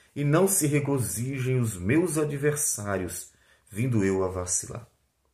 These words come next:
Veja que Davi, como nós estamos vendo nos Salmos de Davi, ele foi bastante atribulado, ele foi bastante perseguido. E ele não sabia até quando isso ia durar.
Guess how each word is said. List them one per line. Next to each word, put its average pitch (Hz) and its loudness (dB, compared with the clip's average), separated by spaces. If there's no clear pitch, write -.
Veja 143 -2
que 147 -8
Davi, 120 -4
como 110 0
nós 101 2
estamos 95 -6
vendo 85 -8
nos 113 -2
Salmos 90 -6
de 92 -6
Davi, 107 -6
ele 127 -2
foi 135 -4
bastante 151 -4
atribulado, 87 -6
ele - -20
foi 104 -8
bastante 113 -2
perseguido. 80 -14
E - -6
ele 208 2
não 254 -2
sabia 202 2
até 220 4
quando 226 4
isso 226 -4
ia 269 -4
durar. 208 0